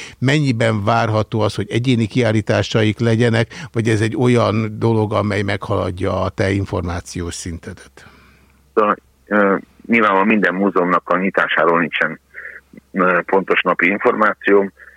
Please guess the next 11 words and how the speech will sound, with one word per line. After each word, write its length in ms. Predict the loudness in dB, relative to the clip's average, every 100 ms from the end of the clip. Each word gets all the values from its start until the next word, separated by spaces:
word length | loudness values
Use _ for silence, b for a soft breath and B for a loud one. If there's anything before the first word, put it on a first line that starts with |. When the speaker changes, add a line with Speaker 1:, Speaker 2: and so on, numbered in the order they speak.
| B
Speaker 2:
A 320 | 2 4 4 2
jogszabály, 640 | 0 0 0 2 4 2 0 -6
illetve 400 | 0 0 2 2
a 120 | 2 2
kormánynak 440 | 0 2 2 0 0
a 40 |
döntései 540 | 0 0 0 0 0
teszik 340 | 0 -2 -2 0
lehetővé 500 | 0 2 0 2 2
azt, 200 | 2 0
hogy 180 | -6